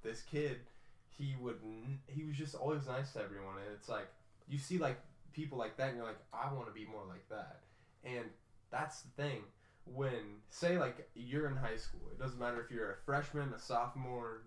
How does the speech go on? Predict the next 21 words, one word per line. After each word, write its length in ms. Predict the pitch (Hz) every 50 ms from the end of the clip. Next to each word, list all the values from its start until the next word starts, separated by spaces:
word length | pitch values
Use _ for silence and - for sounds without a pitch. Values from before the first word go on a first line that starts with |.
| 110 113
junior, 600 | - 120 120 120 123 123 120 117 117 113 110 -
or 140 | - 101 101
a 60 | -
senior. 400 | - - - 127 123 117 107 104 107
I 40 | 117
guess 200 | 135 151 175 -
if 80 | - 160
you're 160 | 156 127 117
a 80 | 123
junior 360 | - 139 139 135 131 120 113 107
or 20 |
a 60 | 104 107
senior, 380 | - - 123 123 117 110 104
you 140 | 104 107 110
should 140 | 110 - 135
probably, 300 | - 113 110 107 104 101 98
like, 200 | 95 90 90 - - - - - - - - - - - - - - 117 -
want 280 | 120 120 120 120 117
this 220 | 117 113 113 - 113
even 260 | 117 113 110 98 95
more. 380 | 104 107 113 113 104 95 95